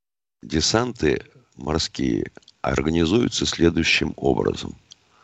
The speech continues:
Впереди идут кто? Саперы. Они первыми добираются до берега, обнаруживают и обезвреживают минные заграждения.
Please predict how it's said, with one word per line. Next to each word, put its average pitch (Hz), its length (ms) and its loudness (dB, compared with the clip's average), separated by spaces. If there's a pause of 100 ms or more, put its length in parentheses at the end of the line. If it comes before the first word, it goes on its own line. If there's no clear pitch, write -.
(300)
Впереди 87 960 4
идут 82 480 2 (640)
кто? - 400 2 (340)
Саперы. 73 760 0 (840)
Они 92 260 4
первыми 64 720 2 (680)
добираются 67 720 2
до 65 200 2
берега, 95 520 0 (560)
обнаруживают 73 1040 2
и 76 100 4
обезвреживают 90 1040 2
минные 78 640 4
заграждения. 69 880 0